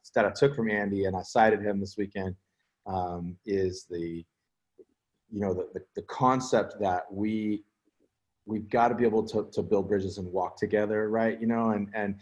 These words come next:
and that, that, that it's actually harder to pastor a church, um, that there are lots of different kinds of people. It's easier to pastor if, it's easier to pastor a right-wing church, you know? Uh, it's easier to pastor a left-wing church. Uh,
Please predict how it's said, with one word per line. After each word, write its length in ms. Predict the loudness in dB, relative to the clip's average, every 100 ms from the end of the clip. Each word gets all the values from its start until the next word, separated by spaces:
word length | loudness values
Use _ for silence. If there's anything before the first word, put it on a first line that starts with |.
| _ -6
and 180 | -2 0
that, 260 | -2 -2
that, 340 | 0 0 -2 -4
that 140 | 0 0
it's 160 | 0 2
actually 320 | 2 4 0
harder 340 | 2 2 2
to 80 | 2
pastor 420 | 0 0 0 0
a 80 | -2
church, 340 | 0 0 0 -2 -16 _ _ _ _
um, 400 | -4 -2 -2 -4 0
that 240 | 0 4
there 240 | 6 6 4
are 140 | 0
lots 340 | 2 2 2 -2
of 80 | -4 -4
different 360 | -4 -4 -4
kinds 240 | -4 -4 -6
of 100 | -4
people. 320 | -2 0 -2
It's 140 | 0 4
easier 260 | 6 8
to 80 | 6
pastor 480 | 6 0 -2 -4 -2
if, 120 | -2 -4 -20 -4 -2
it's 160 | 2
easier 260 | 2 4 4
to 60 |
pastor 380 | 6 4 4 2
a 40 | 0
right-wing 600 | 4 4 4 2 0 -2
church, 480 | -10 -12 -20 -20 _ _ _ _ _ _ _ 4
you 100 | 6
know? 340 | 6 4 0 -6 2
Uh, 200 | 4 4
it's 140 | 0 4
easier 260 | 6 8 6
to 80 |
pastor 360 | 6 2 2 -4
a 80 | -2
left-wing 600 | 0 2 2 0 0 0
church. 460 | -6 -14 -18 -20 _ _ _ _ _
Uh, 140 | -8